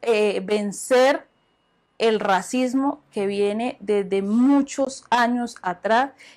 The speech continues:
y que es un racismo estructural que está arraigado en las personas.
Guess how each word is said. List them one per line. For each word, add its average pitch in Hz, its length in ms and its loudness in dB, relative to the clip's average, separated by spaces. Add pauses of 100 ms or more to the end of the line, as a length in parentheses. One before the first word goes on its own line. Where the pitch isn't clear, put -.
(120)
y 208 120 -14
que 202 200 -2
es 202 180 -6
un 262 160 -2
racismo 262 440 0
estructural 208 680 -6
que 233 120 -4
está 220 280 -2
arraigado 196 1000 0
en 277 120 0
las 262 140 -4
personas. 180 540 -6